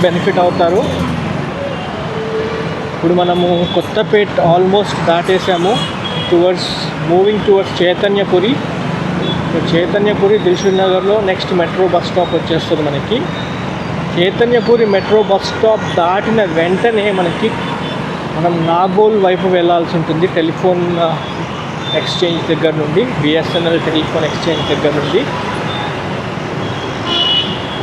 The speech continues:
ఇది రెంటల్ ఇన్కమ్ వచ్చేసి మనకి నాలుగు లక్షల రూపాయల దాకా వస్తుందన్నారు.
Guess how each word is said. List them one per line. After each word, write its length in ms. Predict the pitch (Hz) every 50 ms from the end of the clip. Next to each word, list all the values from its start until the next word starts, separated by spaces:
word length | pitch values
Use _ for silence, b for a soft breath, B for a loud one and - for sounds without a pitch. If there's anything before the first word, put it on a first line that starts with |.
| - - - - - - - - - - -
ఇది 360 | 185 190 214 233 233 233 226 202
రెంటల్ 400 | 185 185 185 196 190 254 269 277
ఇన్కమ్ 300 | 277 262 233 254 247 240
వచ్చేసి 320 | 220 - 247 240 - 254
మనకి 580 | 233 226 220 214 - 220 226 226 220 220 - - - - - - - - 165 160 170
నాలుగు 380 | 180 185 180 196 220 220 214
లక్షల 380 | 220 220 202 - - - 208 202
రూపాయల 360 | 185 196 190 - 214 220 220
దాకా 280 | 214 214 208 - - 202
వస్తుందన్నారు. 880 | 185 - - 214 202 190 180 180 180 175 170 208 262 - - - -